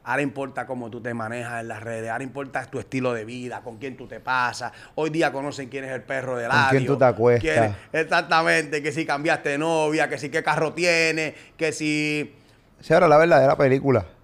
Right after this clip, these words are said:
Speaker 1: Exactamente. Entonces hay como un... Eh, y al final de todo
Speaker 2: El verdadero estrés.
Speaker 1: Estrés.
Speaker 2: Porque tienen demasiado trabajo más que grabar y cantar en un escenario.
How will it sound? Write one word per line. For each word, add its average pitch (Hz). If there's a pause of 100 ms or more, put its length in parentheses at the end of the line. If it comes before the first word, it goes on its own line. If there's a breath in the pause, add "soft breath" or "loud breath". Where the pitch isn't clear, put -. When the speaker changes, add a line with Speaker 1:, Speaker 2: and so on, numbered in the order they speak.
Speaker 1:
Exactamente. 175
Entonces 160
hay 180
como 190
un... 214 (100)
Eh, 165
y 160
al 147
final 143
de 202
todo 233
Speaker 2:
El 147
verdadero 151
estrés. - (220)
Speaker 1:
Estrés. 135 (180)
Speaker 2:
Porque 147
tienen 165
demasiado 202
trabajo 180
más 143
que 185
grabar 131 (400)
y 139
cantar 147
en 156
un 151
escenario. 143